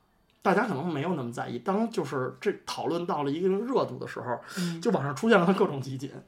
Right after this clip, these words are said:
Speaker 2: 对。
Speaker 1: 然后有大哥把集锦整理出来，这集锦五分多钟。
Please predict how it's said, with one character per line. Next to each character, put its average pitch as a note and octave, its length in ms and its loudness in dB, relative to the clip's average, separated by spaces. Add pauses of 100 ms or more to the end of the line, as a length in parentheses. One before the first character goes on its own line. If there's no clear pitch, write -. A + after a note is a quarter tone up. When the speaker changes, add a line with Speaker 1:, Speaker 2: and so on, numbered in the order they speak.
(240)
Speaker 2:
对。 F3+ 120 0
Speaker 1:
然 E3+ 120 4
后 D4+ 100 6
有 C#3+ 240 2
大 - 180 2
哥 A#3+ 200 6
把 - 180 2
集 F#3+ 200 -6
锦 E3 180 2
整 D3 200 -2
理 G3+ 100 0
出 D3+ 140 -6
来， D3 80 -2
这 D3 80 -6
集 C#3 160 -6
锦 G3 180 4
五 - 80 -8
分 D#3 160 -4
多 D3 160 -4
钟。 C#3+ 180 -2